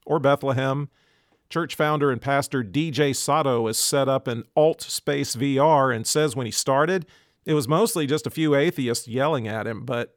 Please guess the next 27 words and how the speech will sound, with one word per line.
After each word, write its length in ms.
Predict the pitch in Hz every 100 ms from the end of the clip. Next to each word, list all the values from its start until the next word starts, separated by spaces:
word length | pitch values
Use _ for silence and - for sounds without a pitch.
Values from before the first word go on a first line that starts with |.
| -
now 420 | 127 135 180 214 -
things 240 | 175 185
are 80 | 160
totally 480 | - 160 185 185 180
different. 420 | 185 208 190 - - _ _ _ _
He's 220 | 131 120
even 260 | 151 135 107
virtually 540 | 135 165 - 165 135
baptizing 920 | 104 131 170 165 170 180 180 165 160
believers 640 | 139 139 151 214 120 113 -
who 120 | 131
can't 300 | - 143 -
leave 260 | 151 165 135
their 140 | 151
houses. 640 | 156 185 202 104 - - - _ _ -
And 440 | 165 220 147 156 - _ -
the 180 | 131 160
anonymity 580 | 165 139 220 226 123
helps 260 | 120 127 -
people 380 | - 139 139 120
seek 340 | - 151 143
help 320 | - 143 143
for 180 | - 123
deeply 520 | 104 90 185 190 165
personal 640 | 139 - 190 185 165 147 143
issues, 580 | 196 208 131 101 - - _ _ _ -
which 420 | 135 123 -